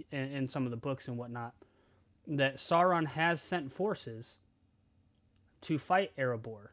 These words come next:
and to fight the Woodland Realms.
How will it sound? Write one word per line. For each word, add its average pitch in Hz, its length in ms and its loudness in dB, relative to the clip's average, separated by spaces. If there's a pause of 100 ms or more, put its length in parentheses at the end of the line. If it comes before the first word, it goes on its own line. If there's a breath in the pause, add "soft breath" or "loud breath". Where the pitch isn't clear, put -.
(380)
and 131 140 -6
to 147 120 -2
fight 170 440 2 (340)
the 147 140 0
Woodland 120 380 -2
Realms. - 440 -20